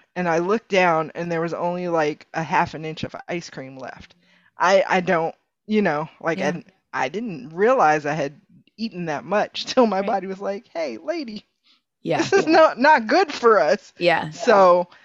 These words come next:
Speaker 1: like, like that, when I was thinking, you know, when we were talking about mindful eating and that kind of thing, like, that incident really, like, came to my mind, like, "Oh, yeah, you've been doing this a long time."
Speaker 2: Yeah,
Speaker 1: Yeah.
Speaker 2: yeah.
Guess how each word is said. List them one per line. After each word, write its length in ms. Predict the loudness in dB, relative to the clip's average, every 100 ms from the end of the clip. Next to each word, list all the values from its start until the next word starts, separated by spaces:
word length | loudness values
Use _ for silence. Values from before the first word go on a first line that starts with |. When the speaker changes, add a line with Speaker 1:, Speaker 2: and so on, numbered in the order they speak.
| _ _
Speaker 1:
like, 500 | 2 4 2 -4 -4
like 260 | 2 2 2
that, 360 | 2 4 4 0 -6
when 240 | -2 0
I 100 | 0
was 180 | 0 -4
thinking, 600 | -2 -2 -2 -4 -4 -4
you 100 | -6
know, 200 | -4 -4
when 140 | -4 -8
we 100 | -10
were 100 | -12 _
talking 320 | 0 0 0
about 480 | -4 -2 -2 -2 -8 _ _
mindful 640 | -6 -4 -4 -6 -10 -12
eating 540 | -12 -14 -14 -14 -14 -16
and 240 | -16 -18 -12
that 200 | -12 -10
kind 220 | -10 -10
of 60 | -12
thing, 260 | -14 -12
like, 200 | -12 -14 _ _ _ _
that 320 | 0 2 2 0
incident 520 | -10 -10 -12 -10 -12
really, 560 | -8 -6 -6 -8 -12 -14
like, 220 | -10 -10
came 300 | -10 -10 -10
to 120 | -14 -16
my 160 | -16
mind, 520 | -14 -12 -12 -12 -14
like, 340 | -14 -16 -18 _ _ _ _ _ _ _ -10
"Oh, 80 | -8
yeah, 220 | -4 -6
you've 260 | -6 -8
been 140 | -4 -4
doing 280 | -4 -6 -8
this 200 | -12 -14
a 60 |
long 400 | -14 -8 -6 -6
time." 580 | -10 -10 -10 -12 -16 -18 -10
Speaker 2:
Yeah, 300 | -8 -8 -10
Speaker 1:
Yeah. 160 | -12 -10
Speaker 2:
yeah. 220 | -8 -8